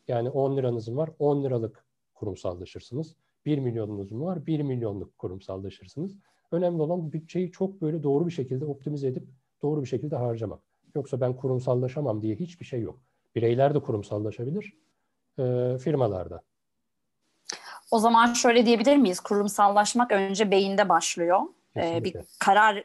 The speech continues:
Speaker 2: karar vermekle başlıyor. E, ama şöyle bir şey de yok herhalde, değil mi? Ben çünkü genellikle,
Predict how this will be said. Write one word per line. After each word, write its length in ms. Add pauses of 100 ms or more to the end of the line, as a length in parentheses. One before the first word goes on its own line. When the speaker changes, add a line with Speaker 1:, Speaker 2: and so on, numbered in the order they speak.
Speaker 2:
karar 360
vermekle 460
başlıyor. 500 (460)
E, 380
ama 180
şöyle 260
bir 60
şey 260
de 140
yok 160
herhalde, 380
değil 120
mi? 100
Ben 220
çünkü 340
genellikle, 720